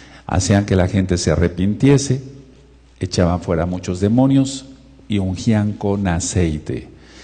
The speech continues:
Entonces, la unción con aceite es un tema aparte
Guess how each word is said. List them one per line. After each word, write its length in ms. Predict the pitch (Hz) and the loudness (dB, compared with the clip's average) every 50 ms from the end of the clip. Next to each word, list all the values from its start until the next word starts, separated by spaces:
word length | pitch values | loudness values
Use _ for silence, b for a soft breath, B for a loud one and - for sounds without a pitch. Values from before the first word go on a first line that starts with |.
| B B | B B
Entonces, 360 | B - 85 87 90 92 90 | B -6 -4 -2 0 0 0
la 140 | 92 82 78 | 0 0 0
unción 360 | 92 92 90 - 113 120 127 | -2 -4 -4 -2 0 0 0
con 200 | 123 113 110 104 | 0 0 0 0
aceite 880 | 98 98 - - 110 107 107 107 - 127 127 120 107 - - - - - - | 0 -2 0 2 4 4 4 4 2 2 2 2 2 0 -4 -10 -18 -10 -4
es 180 | - 101 98 - | -2 -2 -2 -2
un 160 | 110 107 98 | -4 -6 -4
tema 400 | - - 104 101 101 98 92 87 | -2 0 2 2 2 2 0 0
aparte 680 | 82 82 - - 98 104 113 113 110 - 139 143 156 | -2 -2 -4 -2 0 2 2 0 0 0 0 -2 -2